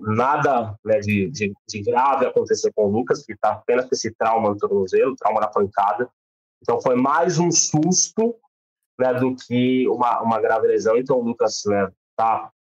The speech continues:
sendo reavaliado, tá se tratando, e pode aparecer no jogo de quarta-feira, mas óbvio vai depender, né, da evolução desses dias.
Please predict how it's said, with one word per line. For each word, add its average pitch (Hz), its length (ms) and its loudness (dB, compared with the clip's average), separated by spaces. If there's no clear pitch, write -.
sendo 113 360 0
reavaliado, 101 600 0
tá 120 100 0
se - 100 -4
tratando, 120 520 0
e 208 80 -2
pode 147 260 0
aparecer 156 400 2
no 147 80 2
jogo 135 220 0
de 135 100 -12
quarta-feira, 131 640 0
mas 110 140 0
óbvio 104 220 -2
vai 101 100 2
depender, 101 400 0
né, 101 160 0
da 101 160 2
evolução 98 340 -2
desses 104 300 -2
dias. 104 300 -2